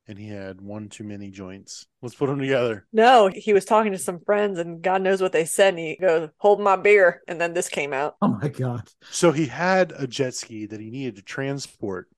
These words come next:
Speaker 1: but he only had a motorcycle. <laughs> So he said,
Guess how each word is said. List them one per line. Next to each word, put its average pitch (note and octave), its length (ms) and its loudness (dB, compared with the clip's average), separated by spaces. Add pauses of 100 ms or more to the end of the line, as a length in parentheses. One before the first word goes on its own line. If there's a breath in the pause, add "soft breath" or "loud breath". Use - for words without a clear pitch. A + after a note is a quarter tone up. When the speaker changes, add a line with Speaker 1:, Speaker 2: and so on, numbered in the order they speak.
(200)
Speaker 1:
but G#2+ 80 -8
he A2+ 60 -2
only C#3 240 -2
had A2 160 -12
a - 20 -18
motorcycle. G#2+ 580 -8
<laughs> - 40 -20
So - 180 -6 (100)
he F3+ 300 2
said, C3+ 380 -2